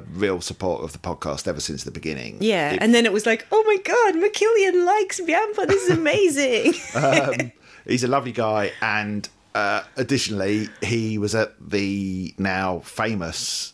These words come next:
Speaker 1: Stockholm Marillion weekend where H lost his voice,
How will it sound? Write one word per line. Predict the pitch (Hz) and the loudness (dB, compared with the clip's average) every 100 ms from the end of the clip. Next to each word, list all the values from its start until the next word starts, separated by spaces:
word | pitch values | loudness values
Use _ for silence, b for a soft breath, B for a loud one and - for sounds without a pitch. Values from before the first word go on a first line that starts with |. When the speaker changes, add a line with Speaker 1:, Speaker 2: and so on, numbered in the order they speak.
| - | -10
Speaker 1:
Stockholm | - - 101 - 95 87 85 | -6 -2 -2 -2 -4 -4 -4
Marillion | 82 90 85 80 | -2 -2 -2 -2
weekend | 76 71 82 71 69 67 - - | -6 -4 -6 -4 -6 -10 -12 -10
where | 80 76 71 | -6 -4 -4
H | 78 82 - - | -4 -6 -8 -8
lost | 87 80 - | -6 -6 -6
his | 71 | -10
voice, | 73 82 73 - - | -6 -4 -4 -6 -8